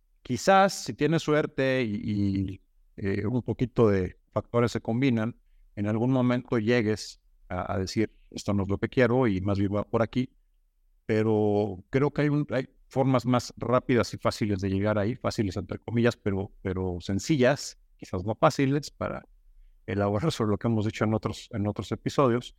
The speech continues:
eh, que implica eso,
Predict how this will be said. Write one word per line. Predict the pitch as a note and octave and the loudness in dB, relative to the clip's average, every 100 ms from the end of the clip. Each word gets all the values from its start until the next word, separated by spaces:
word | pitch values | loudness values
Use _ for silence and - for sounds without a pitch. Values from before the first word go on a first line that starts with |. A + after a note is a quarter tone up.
| - - _ - - - - | -20 -20 _ -20 -20 -14 0
eh, | A2+ A2 A2 G#2 G#2 - _ _ _ - | 2 2 2 -2 -4 -8 _ _ _ -8
que | |
implica | A#2 B2 C#3+ G#3 | -6 -2 -2 0
eso, | B3 - B2 | 0 -4 -8